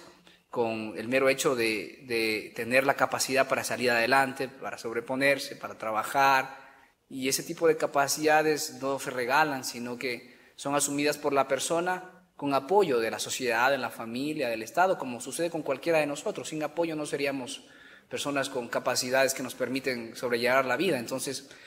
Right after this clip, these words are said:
el enfoque de derechos también es un fo-, un enfoque de capacidades, y sí sería bueno que, si queremos abordar estos temas desde la perspectiva de la capacidad, revisemos un poco esta literatura de Amartya Sen, el enfoque de las capacidades,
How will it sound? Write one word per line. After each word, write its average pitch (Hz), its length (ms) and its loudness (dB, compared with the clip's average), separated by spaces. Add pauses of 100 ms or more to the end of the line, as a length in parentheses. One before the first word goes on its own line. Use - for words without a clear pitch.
(200)
el 135 120 -2
enfoque 156 320 2
de 151 100 10
derechos 160 280 6
también 143 240 0
es 139 80 0
un 147 80 -2
fo-, 143 260 0
un 143 120 2
enfoque 143 320 4
de 135 100 6
capacidades, 143 800 2
y 131 40 -4
sí - 120 -4
sería 170 260 2
bueno 160 260 -2
que, - 300 -10 (240)
si - 160 -8
queremos 151 320 0
abordar 135 300 4
estos 143 220 -4
temas 151 260 2
desde 117 100 -4
la 110 100 -4
perspectiva 143 440 0
de 143 80 6
la 135 120 2
capacidad, 156 680 2 (180)
revisemos 135 440 -2
un 139 80 -8
poco 143 200 0
esta 131 200 0
literatura 127 640 2
de 120 100 2
Amartya 123 400 0
Sen, 165 160 0
el 120 100 -4
enfoque 135 320 -8
de 127 60 -6
las 110 180 -8
capacidades, 160 800 0